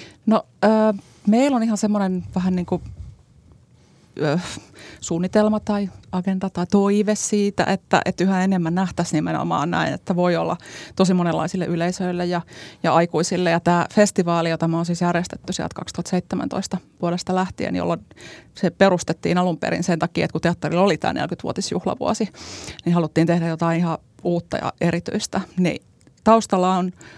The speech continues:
muun muassa just tämä ajatus siitä, että, että saataisiin sitä monipuolisuutta esille ja saataisiin esille sitä, että kaikille aikuisillekin voi olla jotain tosi kiinnostavaa nukketeatterissa.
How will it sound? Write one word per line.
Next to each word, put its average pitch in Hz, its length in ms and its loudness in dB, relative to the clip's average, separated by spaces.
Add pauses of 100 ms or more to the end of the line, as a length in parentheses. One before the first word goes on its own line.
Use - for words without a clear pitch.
(260)
muun 240 180 6
muassa 160 480 0
just 180 260 -2
tämä 175 240 4
ajatus 165 340 -2
siitä, 170 340 0
että, 170 280 -4 (100)
että 165 360 -2 (100)
saataisiin 180 360 0
sitä 165 200 -2
monipuolisuutta 175 880 -2
esille 185 420 -2
ja 165 80 -4
saataisiin 170 420 -2
esille 170 240 -4
sitä, - 360 -2
että - 280 -2 (540)
kaikille 170 480 0 (120)
aikuisillekin 165 800 0
voi 160 180 0
olla 156 280 0 (240)
jotain 160 320 0
tosi - 200 -6
kiinnostavaa - 580 -6
nukketeatterissa. - 840 -6